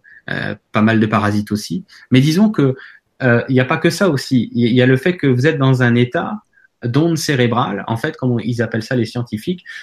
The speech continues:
euh, qui sont extrêmement propices à capter de l'information, en fait. Voyez ? Euh, donc, en fait, c'est comme si je vous disais que votre antenne Wi-Fi, euh, aux abords de ce qu'on appelle le, le sommeil profond, donc pile quand vous vous réveillez,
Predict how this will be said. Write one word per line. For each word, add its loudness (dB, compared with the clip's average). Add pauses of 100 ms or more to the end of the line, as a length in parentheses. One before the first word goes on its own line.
(140)
euh, 0
qui -4
sont -2
extrêmement -2
propices -2
à -4
capter 0
de 2
l'information, -2 (460)
en -6
fait. -8 (160)
Voyez ? -2 (260)
Euh, 4
donc, 0
en -2
fait, 2
c'est -2
comme -2
si -4
je -2
vous 0
disais 0
que 4
votre 0
antenne 0
Wi-Fi, 0 (320)
euh, 0 (240)
aux 2
abords 2
de -6
ce -8
qu'on -4
appelle 0
le, 0
le -2
sommeil -2
profond, -2
donc -2
pile -6
quand -2
vous -2
vous -4
réveillez, 2